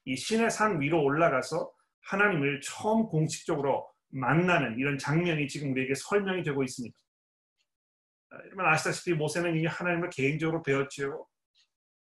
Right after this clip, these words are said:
이스라엘이 공식적으로 하나님을 뵌 것은 그러나 이번이 처음입니다. 물론 애굽에서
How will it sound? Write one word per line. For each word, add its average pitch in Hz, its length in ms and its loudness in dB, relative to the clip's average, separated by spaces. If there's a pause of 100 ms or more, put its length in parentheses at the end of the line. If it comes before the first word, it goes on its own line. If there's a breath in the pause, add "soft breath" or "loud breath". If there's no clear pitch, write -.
(220)
이스라엘이 170 480 2
공식적으로 160 800 2
하나님을 180 380 -2
뵌 143 200 0
것은 165 300 -4
그러나 156 320 -2
이번이 143 420 -4
처음입니다. 156 760 -4 (200)
물론 135 360 4 (380)
애굽에서 147 680 0